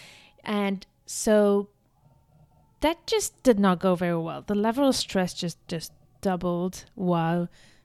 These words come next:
um, while the website crashed. Under normal circumstances,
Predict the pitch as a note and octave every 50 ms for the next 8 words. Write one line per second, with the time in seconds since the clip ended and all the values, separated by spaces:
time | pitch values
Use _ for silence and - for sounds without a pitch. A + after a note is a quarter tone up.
0 | _ _ _ _ _ _ - - E3+ D#3+ D#3+ E3 F3 - - - - G3+ - _
1 | _ _ _ _ _ _ _ - - _ _ _ _ _ _ - G#3 G3+ E3+ F3+
2 | E3 E3+ F3+ - - - - - - - - - - - - - - - - _
3 | _ _ _ _ - - _ _ _ - - - - - _ _ _ _ _ _
4 | _ _ - D4 E4 G4+ G#4 F#4+ D4 A3+ A#3 C4 D#4+ F#4 - - - - - -
5 | B3 A3+ - - F#3 F3+ F3 - - A3+ A#3+ B3 A3+